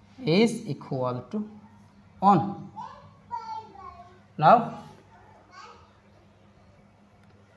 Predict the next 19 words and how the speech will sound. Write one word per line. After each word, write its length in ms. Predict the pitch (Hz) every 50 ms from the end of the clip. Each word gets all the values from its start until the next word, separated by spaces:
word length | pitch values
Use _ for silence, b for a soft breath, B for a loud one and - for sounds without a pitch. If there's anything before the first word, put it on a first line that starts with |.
| - -
we 140 | - 185 240
see, 380 | 233 - 160 139 165 - - - - - - - - - - - -
uh, 280 | 156 143 139 139 139 139 - - - - -
two 220 | - 247 247 254 226
by 240 | 202 214 202 196
five 360 | 196 - 226 220 247 226 160 147
bracket 340 | 151 151 151 151 - -
power 220 | - - 151 143 139
x, 280 | 165 214 240 - -
two 260 | - - - 208 190 170
by 180 | 151 147 143
five 320 | 143 - 233 240 240 156 135
bracket 340 | 139 143 147 - 131 - -
power 200 | - 156 143 143
x, 260 | 175 220 233 233 -
both 400 | 131 139 185 226 220 - - -
term 340 | - 160 139 131 127 - - -
is 80 | 156 -
same. 380 | - 233 233 175 - - -